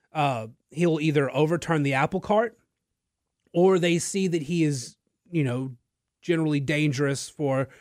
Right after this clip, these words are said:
the Republican movement, which, as you recall, that's one thing that led us to Donald Trump, was the consultant class pretty much lining up against him.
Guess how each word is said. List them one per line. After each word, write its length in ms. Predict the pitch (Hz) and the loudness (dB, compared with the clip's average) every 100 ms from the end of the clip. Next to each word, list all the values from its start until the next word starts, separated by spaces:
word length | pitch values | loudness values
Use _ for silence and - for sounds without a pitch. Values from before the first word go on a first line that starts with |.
| _ _ _ | _ _ _
the 60 | 147 | -6
Republican 460 | 123 123 123 175 | -2 -4 0 0
movement, 320 | 247 190 120 | 2 0 -2
which, 380 | 120 127 143 - _ _ _ _ _ _ _ | -4 -4 -4 -10 _ _ _ _ _ _ _
as 260 | 143 147 139 | 2 2 4
you 120 | 185 | 4
recall, 500 | 214 202 247 196 156 | 4 4 2 2 2
that's 300 | 156 160 - | 0 -4 0
one 180 | 165 175 | 2 2
thing 220 | 190 180 | 2 0
that 100 | 165 | 0
led 180 | 147 143 | -2 -2
us 120 | 147 | -4
to 100 | 175 | -4
Donald 300 | 143 139 143 | -2 -2 -2
Trump, 240 | 208 165 135 | -4 -4 -4
was 120 | 127 | -6
the 80 | 135 | -2
consultant 560 | 151 - 190 190 151 | -4 -2 -2 -2 -4
class 300 | - 131 131 | -4 -4 -4
pretty 180 | - 165 | -6 -6
much 160 | 156 131 | -6 -8
lining 400 | 123 135 156 139 | -6 -4 -2 -2
up 140 | 120 | -2
against 360 | 147 202 208 | -2 -2 -2
him. 120 | - | -8